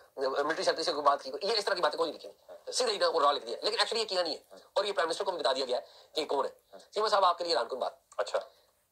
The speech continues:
Speaker 1: तहकीकात के आगाज में ही पता लग गया कि ये जो audio leak थी, audio record थी, वो वज़ीर आज़म के एडीसी साहब ने की थी।
Speaker 2: अच्छा।
Speaker 1: वज़ीर आज़म शहबाज शरीफ साहब के एडीसी,
Speaker 2: अच्छा।
Speaker 1: मेजर अरसलान, उनका नाम बताया जाता है।
Speaker 2: हाँ।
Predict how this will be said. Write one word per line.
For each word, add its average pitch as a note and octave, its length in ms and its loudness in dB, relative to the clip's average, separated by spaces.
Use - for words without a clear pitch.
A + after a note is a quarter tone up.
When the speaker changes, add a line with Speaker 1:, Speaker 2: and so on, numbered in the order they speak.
Speaker 1:
तहकीकात - 460 2
के - 240 2
आगाज - 340 4
में D#3 100 -2
ही C#3+ 100 -4
पता D#3 160 0
लग - 140 2
गया B2+ 360 0
कि - 340 -10
ये D#3+ 540 -2
जो C#3 260 -4
audio D#3+ 220 0
leak D3 240 -2
थी, C#3 160 -10
audio D#3+ 240 0
record F#3+ 320 2
थी, - 220 -12
वो D#3+ 280 0
वज़ीर C#3+ 240 -2
आज़म D#3 200 -2
के C#3 440 -8
एडीसी C#3 480 -6
साहब A2 240 0
ने A2 60 -8
की - 120 -16
थी। - 120 -16
Speaker 2:
अच्छा। A2+ 640 2
Speaker 1:
वज़ीर D#3 200 0
आज़म E3+ 160 2
शहबाज D#3+ 340 4
शरीफ D#3+ 200 -8
साहब - 160 0
के - 180 -4
एडीसी, - 300 -8
Speaker 2:
अच्छा। G2+ 340 0
Speaker 1:
मेजर - 380 0
अरसलान, C3+ 380 2
उनका B2+ 140 0
नाम A#2 140 2
बताया G#2 180 0
जाता F#2+ 180 -8
है। G2 80 -10
Speaker 2:
हाँ। F#2+ 140 -16